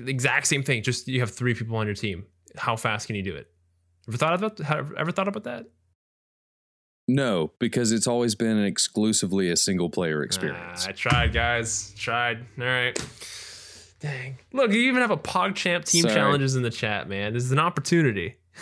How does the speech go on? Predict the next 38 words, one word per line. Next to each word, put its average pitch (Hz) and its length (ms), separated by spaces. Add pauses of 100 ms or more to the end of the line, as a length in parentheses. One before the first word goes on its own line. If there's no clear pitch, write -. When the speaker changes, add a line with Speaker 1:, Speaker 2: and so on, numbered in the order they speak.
(120)
Speaker 1:
<laughs> - 400
Speaker 2:
That's - 220
what 202 140
it's 190 180
always 165 400
been. 113 680 (200)
I'm 139 140
just 165 220
saying 135 520 (160)
I've 143 360
never 135 300
thought 151 360
of 131 160
that, 80 300
which 117 240
means 123 500
if 147 200
I 131 140
do 131 360
that, 76 380 (680)
you 123 320
get 127 280
credit 127 420
for - 160
the 101 200
idea. 95 460 (100)
Speaker 1:
No, 143 300
Speaker 2:
Because 110 280
Speaker 1:
no. 101 80
Speaker 2:
I've, 120 640 (760)
I've 120 160
clearly 147 340
said 107 600 (100)
I've 104 260
never 98 200
thought 98 280
about - 260
it. 135 640